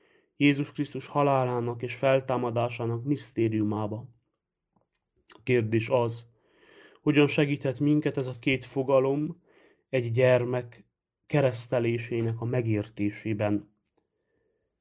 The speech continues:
A gyermek titka, az első gondolat, hiszen a keresztségben a gyermek titkát ünnepeljük. Mit jelent gyermeknek lenni?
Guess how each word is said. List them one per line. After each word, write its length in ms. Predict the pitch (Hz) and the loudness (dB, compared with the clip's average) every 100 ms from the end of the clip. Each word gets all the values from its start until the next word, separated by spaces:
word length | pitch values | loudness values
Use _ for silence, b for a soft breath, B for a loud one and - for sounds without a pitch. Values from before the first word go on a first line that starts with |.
| _ _ _ _ _ _ _ _ | _ _ _ _ _ _ _ _
A 60 | 113 | 0
gyermek 420 | 135 135 117 117 | 2 4 0 -2
titka, 540 | 147 - - 104 95 - - _ _ _ _ _ _ | -2 -2 -6 -6 -6 -8 -18 _ _ _ _ _ _
az 140 | _ 127 | _ 2
első 380 | 131 120 - 117 | 4 4 -2 0
gondolat, 720 | 135 139 123 120 117 - _ _ b b b b b b b - | 2 2 2 2 0 -8 _ _ b b b b b b b -4
hiszen 180 | 143 | -2
a 40 | 139 | 4
keresztségben 800 | 165 151 147 - 147 135 139 131 | 6 6 2 -2 -2 0 0 0
a 40 | |
gyermek 480 | 131 143 139 135 131 | 0 2 2 -2 -2
titkát 600 | 165 156 - 98 98 - - | -2 -2 -4 -8 -8 -8 -8
ünnepeljük. 880 | 131 123 110 117 107 101 104 - _ _ _ _ _ _ _ _ _ _ _ _ | -6 -4 -4 -2 -2 -2 -4 -10 _ _ _ _ _ _ _ _ _ _ _ _
Mit 200 | 160 170 | 0 4
jelent 520 | 131 123 120 117 123 | 2 2 -2 -6 -6
gyermeknek 760 | 120 131 117 104 104 117 113 | 0 2 2 -2 -4 -6 -4
lenni? 460 | 120 117 117 113 | -2 0 2 2